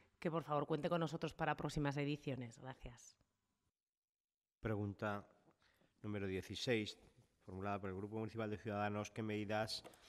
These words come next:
Speaker 2: se han adoptado encaminadas a la liquidación de Zaragoza arroba desarrollo expo en liquidación desde el nombramiento del señor consejero como liquidador de la sociedad?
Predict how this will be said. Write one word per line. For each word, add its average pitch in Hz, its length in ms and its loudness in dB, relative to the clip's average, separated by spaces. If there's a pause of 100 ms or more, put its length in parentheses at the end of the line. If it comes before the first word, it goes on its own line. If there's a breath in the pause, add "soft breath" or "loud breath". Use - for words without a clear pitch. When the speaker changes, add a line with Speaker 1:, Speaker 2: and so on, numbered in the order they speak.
(240 soft breath)
Speaker 2:
se - 240 -2
han 104 220 2
adoptado 117 560 2
encaminadas 117 600 0
a 123 60 -2
la 110 80 0
liquidación 104 600 -2
de 123 80 -2
Zaragoza 113 460 -2
arroba 113 280 0
desarrollo 95 460 -4
expo 113 480 0 (640 soft breath)
en 117 180 2
liquidación 110 840 0
desde 120 500 -2
el 135 140 2
nombramiento 107 720 0
del 110 180 -2
señor 101 320 -4
consejero 92 580 -4
como 113 300 0
liquidador 98 540 0
de 92 80 0
la 92 100 -2
sociedad? 98 500 -4